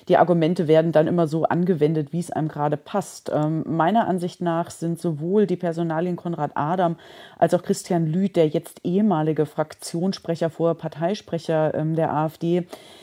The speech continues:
beide in der Kernfrage vereint, äh, dass es immer darum geht, wie radikal will sich die A F D geben, im Sprechen, aber natürlich auch im Denken. Und da gab es jetzt halt ganz unterschiedliche Entwicklungen. Konrad Adam ist insofern halt interessant, der spielt heute,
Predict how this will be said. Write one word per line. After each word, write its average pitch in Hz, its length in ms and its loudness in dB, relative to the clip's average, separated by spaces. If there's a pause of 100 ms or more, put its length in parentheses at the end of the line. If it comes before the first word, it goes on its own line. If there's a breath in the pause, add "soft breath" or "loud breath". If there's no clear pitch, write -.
(140)
beide 208 380 4
in 196 100 0
der 185 100 4
Kernfrage 185 640 0
vereint, 180 680 -2
äh, 170 160 2
dass 180 160 -2
es 185 100 -4
immer 214 180 2
darum 180 280 0
geht, 175 260 -4 (240 loud breath)
wie 185 140 4
radikal 180 880 2
will 196 280 2
sich 185 160 -4
die - 220 -2
A 160 220 2
F - 140 -8
D 160 240 -2
geben, 170 520 0
im 202 220 2
Sprechen, 185 600 -2
aber 170 260 2
natürlich 180 540 -2
auch 156 160 0
im 160 200 0
Denken. 170 420 0 (460 loud breath)
Und 165 200 2
da 135 140 2
gab 160 240 4
es 170 160 -4
jetzt 180 200 -2
halt 170 180 0
ganz 170 160 0
unterschiedliche 180 800 -2
Entwicklungen. 151 560 0
Konrad 170 460 -2
Adam 175 340 0
ist 180 160 -4
insofern 196 400 2
halt 175 140 0
interessant, 208 520 -4
der 196 80 2
spielt 214 380 2
heute, 196 340 2